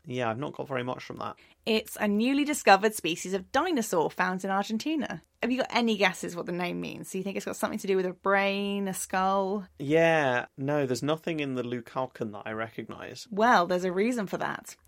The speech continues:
Speaker 2: For once, this name is not entirely from Latin or Greek,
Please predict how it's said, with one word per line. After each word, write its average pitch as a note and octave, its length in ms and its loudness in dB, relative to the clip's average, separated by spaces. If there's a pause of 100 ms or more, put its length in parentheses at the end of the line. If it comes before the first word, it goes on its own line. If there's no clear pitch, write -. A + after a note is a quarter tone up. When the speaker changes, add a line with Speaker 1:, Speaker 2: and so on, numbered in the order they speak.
(240)
Speaker 2:
For - 200 -2
once, G#3+ 680 2
this A#3 280 -2
name G#3+ 220 2
is G3 100 0
not G#3+ 380 4
entirely G3 460 0
from F#3+ 180 -6
Latin F#3 360 -4
or F3+ 80 -4
Greek, G3 500 -2